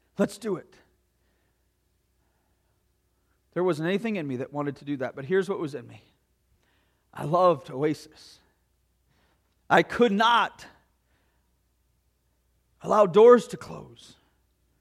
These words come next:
There was something in me that literally, I just, I told Mindy, I said, "I don't know how long this is gonna be. We may be the people that are here so that we could keep it afloat until somebody comes and can does, do something with it.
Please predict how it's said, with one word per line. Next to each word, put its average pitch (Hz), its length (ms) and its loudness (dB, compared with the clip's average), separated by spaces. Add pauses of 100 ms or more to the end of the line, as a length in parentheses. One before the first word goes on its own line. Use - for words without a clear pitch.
(480)
There 220 80 10
was 240 140 6
something 269 400 4
in 262 160 6
me 214 160 4
that 190 280 4
literally, 247 460 8
I 190 120 8
just, 220 300 0
I 208 140 6
told 269 260 4
Mindy, 233 320 0
I 180 100 4
said, 226 180 4
"I 233 100 10
don't 285 180 8
know 269 200 8
how 240 180 6
long 247 320 4
this 262 160 -4
is 214 140 -8
gonna 226 180 -2
be. 233 300 -2 (240)
We 233 180 4
may 240 220 6
be 254 160 0
the 269 100 0
people 262 360 2
that 214 140 6
are 196 120 4
here 285 420 2 (220)
so 220 180 6
that 220 320 4
we 226 180 4
could 233 240 0
keep 285 280 4
it 285 60 4
afloat 285 520 8
until 220 280 2
somebody 311 420 0
comes 247 340 2
and 202 100 -4
can 208 120 -4
does, 240 300 2
do 240 200 -2
something 220 380 -4
with 240 200 2
it. 180 140 -2